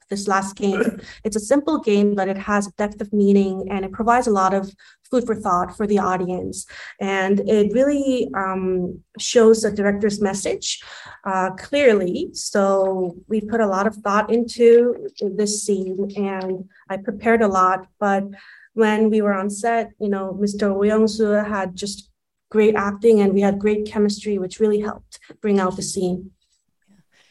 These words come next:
Speaker 2: Well, it's, it's such a wonderful series, and the reason people have connected to the show so much is because of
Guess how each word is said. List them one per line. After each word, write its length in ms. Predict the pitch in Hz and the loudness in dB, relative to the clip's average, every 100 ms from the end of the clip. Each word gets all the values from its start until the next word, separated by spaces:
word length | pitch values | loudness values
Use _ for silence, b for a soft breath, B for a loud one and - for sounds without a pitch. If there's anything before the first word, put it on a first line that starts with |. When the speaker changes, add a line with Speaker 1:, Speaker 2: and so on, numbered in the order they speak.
| _ - | _ -6
Speaker 2:
Well, 120 | 175 | -2
it's, 280 | 185 - - - | -2 -4 -10 -4
it's 160 | 196 | -4
such 220 | - 190 202 | 0 0 0
a 80 | |
wonderful 400 | 175 165 170 180 | 0 -2 -2 -2
series, 680 | 165 170 160 156 160 156 147 | -2 -2 -2 -2 -2 -4 -8
and 380 | - 151 156 151 | -6 -6 -6 -8
the 140 | - 170 | -8 -6
reason 280 | 160 160 | -6 -6
people 220 | 160 156 156 | -8 -8 -8
have 140 | 156 | -8
connected 380 | 175 156 - 156 | -8 -8 -8 -10
to 80 | 151 | -8
the 80 | |
show 240 | 151 165 156 | -6 -4 -4
so 220 | - 156 | -4 -4
much 280 | 147 - 175 | -4 -6 -8
is 140 | 151 | -8
because 420 | - 156 - 156 | -8 -8 -6 -6
of 220 | 156 151 | -6 -8